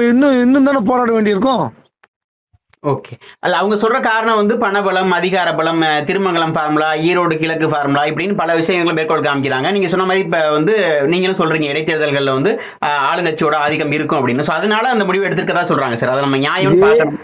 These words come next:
Speaker 2: ம்.
Speaker 1: இதே பத்து வருடத்தில் அதிமுக நடந்த, ஆட்சி காலத்து நடந்த இடைத்தேர்தல்ல இவங்கெல்லாம் பணபலத்தை, அதிகார பலத்தை, மத்த இயந்திர பலங்கள்லாம் காட்டலையா? ஆளுங்கட்சிக்கு அதுதானங்க சாதகம். நீங்க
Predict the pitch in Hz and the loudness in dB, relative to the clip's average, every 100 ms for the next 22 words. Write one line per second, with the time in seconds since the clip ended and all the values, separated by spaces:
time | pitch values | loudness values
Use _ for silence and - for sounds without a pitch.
0 | - - 131 131 - 156 233 180 196 - | -10 -2 0 0 0 4 4 2 -2 0
1 | 202 196 190 175 220 202 180 175 202 196 | 2 2 2 2 2 2 2 0 2 2
2 | 185 - 190 180 180 175 180 185 - - | 2 2 2 2 0 2 4 2 0 -10
3 | - - _ _ _ - 180 165 196 185 | -20 -20 _ _ _ -4 -4 0 0 0
4 | 170 175 170 175 175 185 151 180 160 170 | 0 0 2 2 2 0 0 0 2 2
5 | 170 165 139 - - - - 190 190 190 | 2 0 -4 -8 -20 -16 -2 2 2 0
6 | 190 185 185 180 180 156 180 185 - - | 0 -2 -2 0 -2 0 0 0 -4 -8
7 | - 190 190 190 175 180 151 185 185 - | -2 0 0 0 0 -2 0 0 0 -2
8 | - - - - 180 185 202 190 196 202 | -10 -16 -16 -4 -4 0 0 2 2 2
9 | 196 175 185 185 190 165 175 202 233 156 | 0 0 0 0 0 0 -2 0 0 0
10 | 127 - - - - 143 233 277 262 196 | -2 -6 -10 -14 -10 -4 0 2 0 0
11 | 233 247 220 240 262 262 208 202 208 185 | -2 0 0 2 2 0 0 0 0 0
12 | 139 143 180 - - - - _ _ _ | 0 -2 -2 -6 -10 -20 -20 _ _ _
13 | _ _ _ _ - - 208 220 | _ _ _ _ -20 -4 0 2